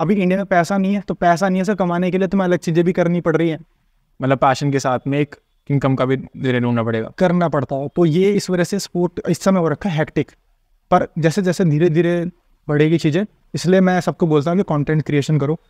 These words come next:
Speaker 1: तुम्हें जो भी आता है एटलीस्ट उसे डालो। नहीं चलेगा तो नहीं चलेगा, वैसे भी तो कुछ नहीं था,
Speaker 2: हम्म, हम्म, हम्म।
Speaker 1: लेकिन चल गया तो अच्छी बात है।
Speaker 2: अभी काफ़ी सारी वीडियोज़ आ रही हैं, सेल्फ डिफेंस वाले सिखा रहे हैं,
Speaker 1: सब सिखा रहे हैं।
Speaker 2: कुछ, कुछ तो, मतलब,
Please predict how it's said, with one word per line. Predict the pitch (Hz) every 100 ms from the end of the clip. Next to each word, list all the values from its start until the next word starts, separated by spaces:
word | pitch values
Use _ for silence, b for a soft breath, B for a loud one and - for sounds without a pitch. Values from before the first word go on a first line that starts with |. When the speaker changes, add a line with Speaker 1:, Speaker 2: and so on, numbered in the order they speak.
| _ _ _ _
Speaker 1:
तुम्हें | 175 190
जो | 156 170
भी | 175
आता | 151 135
है | 175 - _
एटलीस्ट | - 170 -
उसे | - 170
डालो। | 143 127 156 - _ _ _ _
नहीं | 151 175 208
चलेगा | 202 196 208
तो | 196
नहीं | 208 208
चलेगा, | 226 220 214
वैसे | 196 165 180
भी | 190
तो |
कुछ | 202 196
नहीं | 190
था, | 151 127 -
Speaker 2:
हम्म, | 143 139
हम्म, | 135 131
हम्म। | 123 120
Speaker 1:
लेकिन | 135 165
चल | - 160
गया | 156 147
तो |
अच्छी | 147 - 190
बात | 175 165
है। | 160
Speaker 2:
अभी | 131 143
काफ़ी | 165 147 147
सारी | 156
वीडियोज़ | 147 143 127
आ |
रही | 123
हैं, |
सेल्फ | 175 151 139
डिफेंस | 131 131
वाले | 131 123 123
सिखा | - 123 113
रहे | 120
हैं, | 113
Speaker 1:
सब | 180
सिखा | 117 156 143
रहे | 131
हैं। | 135
Speaker 2:
कुछ, | 165 165
कुछ | 160 156 -
तो, | 175
मतलब, | 165 151 151